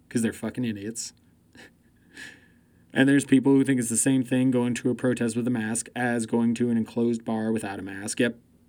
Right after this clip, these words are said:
it's the same thing. Well, if they can protest, I can do this. Yep, same thing, you fucking idiots. So, the rapidness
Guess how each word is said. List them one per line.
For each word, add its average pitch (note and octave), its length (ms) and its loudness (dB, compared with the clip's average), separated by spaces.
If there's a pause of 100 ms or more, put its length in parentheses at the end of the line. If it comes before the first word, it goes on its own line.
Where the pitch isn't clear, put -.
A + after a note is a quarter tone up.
(280)
it's - 60 -16
the A#2+ 80 -2
same A#2+ 180 4
thing. A2 340 -6 (400)
Well, C3 140 4
if A#2+ 60 -2
they C3 120 4
can A2+ 120 -2
protest, A2 420 0
I G2+ 120 -8
can A2 100 0
do A2+ 100 4
this. G2+ 300 -4
Yep, C3+ 240 0
same B2+ 180 2
thing, A2 320 0
you G#2 80 -4
fucking G2+ 260 -6
idiots. F#2+ 440 -6 (2000)
So, D#3 480 4 (260)
the D3+ 80 4
rapidness D#3 840 -2